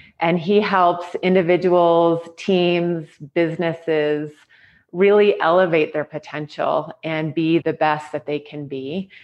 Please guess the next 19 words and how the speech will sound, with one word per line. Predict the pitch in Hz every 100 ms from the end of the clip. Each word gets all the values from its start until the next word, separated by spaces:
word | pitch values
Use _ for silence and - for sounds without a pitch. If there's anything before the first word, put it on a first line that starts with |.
| - - _
Oh | 170 170 160
gosh, | 170 151 147 - 170
I, | 175 - 165
this | 208
is | 190
a, | 170 156 -
a | 175 165
whole | 208 196
story. | 190 - 196 151 151
So | 170
I'm | 190 202
just | 202 -
gonna | 202
pause | 160 220 185 180
for | 175
a | 165
second, | 170 170 147 - -
say | 175
welcome. | 170 170 190 233 - 180 165 262